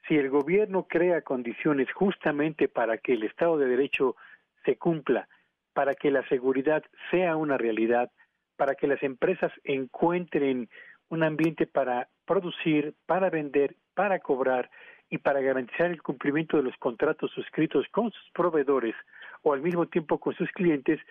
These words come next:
pues las empresas tendrán el ambiente apropiado para invertir.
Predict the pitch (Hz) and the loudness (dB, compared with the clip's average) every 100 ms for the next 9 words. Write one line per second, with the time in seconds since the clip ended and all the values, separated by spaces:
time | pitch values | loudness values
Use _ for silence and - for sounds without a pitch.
0 | - - - 131 135 147 120 185 185 160 | -20 -20 -4 -2 0 -2 -2 -2 0 -4
1 | - 139 139 190 190 - 139 131 131 147 | -2 0 2 0 -2 -2 0 0 -2 -2
2 | 170 160 151 - 143 - 131 - 139 147 | -2 0 -4 -2 -4 -2 -2 0 -2 0
3 | 147 143 143 147 - 202 | -2 -2 0 -2 0 -4